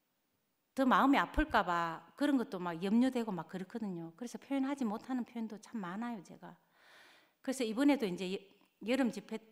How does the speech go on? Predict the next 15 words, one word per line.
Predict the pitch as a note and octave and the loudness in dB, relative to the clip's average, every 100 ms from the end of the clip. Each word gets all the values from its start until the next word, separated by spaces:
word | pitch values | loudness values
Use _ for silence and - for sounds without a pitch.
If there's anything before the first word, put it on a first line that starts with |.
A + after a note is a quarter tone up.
| - | -10
아니, | F3+ G3+ | -6 -6
봄 | G3+ A3 A#3+ | -2 2 2
집회 | B3+ B3+ | 0 -4
때 | B3+ F3+ E3 E3 D#3+ - _ | -6 -4 -4 -6 -10 -14 _
제가 | G#3 G#3 | -6 -4
말씀을 | F#3+ A3 C4+ A#3 | -2 -2 -2 -2
다 | E3 | -4
들었거든요. | D#3 A#3+ B3+ E3 D#3 D3+ D3 F3 _ _ _ _ _ _ _ _ _ _ - _ _ _ _ _ _ _ _ _ | -8 -8 -8 -10 -10 -12 -14 -20 _ _ _ _ _ _ _ _ _ _ -20 _ _ _ _ _ _ _ _ _
들은데 | - C4+ A#3+ G3+ G3+ G3 F3+ | -2 2 2 0 -4 -6 -6
목사님 | G3 D4 F#4+ G4 D4+ | 0 0 2 0 2
또 | G#4 | 4
막 | A4 G#4 | 6 6
그러시는 | F4 F#4 - B3+ A3 | 6 2 4 2 2
거라. | G3 F3 D#3 E3 - _ _ _ _ - - - - _ - - - - - - - - - - | 0 -2 -2 -6 -12 _ _ _ _ -18 -16 -16 -18 _ -20 -16 -14 -14 -16 -20 -14 -14 -14 -10
아휴, | C#4 C#4 | -6 -4